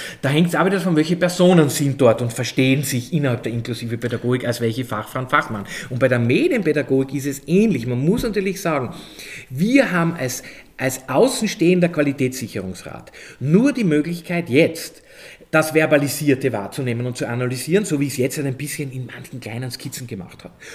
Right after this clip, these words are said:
Und zu schauen, welches Personal gibt es dort. Wenn aber quasi es darum geht, ein Personal teilweise erst aufzubauen, und sind wir doch jetzt ehrlich hier untereinander, wir haben ja was, weil wir reden jetzt sehr stark über die Primarstufe, ja?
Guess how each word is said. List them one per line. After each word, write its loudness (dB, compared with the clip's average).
Und 8
zu 2
schauen, 2
welches -2
Personal 0
gibt -10
es -14
dort. -14
Wenn 4
aber 2
quasi -2
es -4
darum -2
geht, -6
ein -4
Personal 0
teilweise -2
erst -8
aufzubauen, -2
und -4
sind 4
wir 8
doch 0
jetzt 0
ehrlich 4
hier -4
untereinander, -6
wir 0
haben 2
ja 2
was, -6
weil -2
wir 0
reden 2
jetzt -2
sehr -4
stark -4
über -4
die -8
Primarstufe, -8
ja? -2